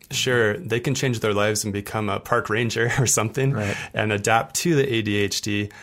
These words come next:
Speaker 1: But if they want to, you know, function in modern society, um, they would likely benefit in a lot of cases from, you know, that type of medication.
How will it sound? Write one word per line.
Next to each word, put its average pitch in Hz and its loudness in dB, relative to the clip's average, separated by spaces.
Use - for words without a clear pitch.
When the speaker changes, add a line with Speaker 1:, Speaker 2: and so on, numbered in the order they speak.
Speaker 1:
But 113 2
if 104 0
they 117 4
want 113 2
to, 107 2
you 101 2
know, 101 2
function 110 -2
in 101 0
modern 98 0
society, 104 -2
um, 104 0
they 104 2
would 104 -2
likely 110 -2
benefit 139 -2
in 107 -4
a 104 -2
lot 101 0
of 101 -6
cases 101 -4
from, 104 -2
you 104 -6
know, 101 -2
that 101 -2
type - -4
of 110 -8
medication. 110 -6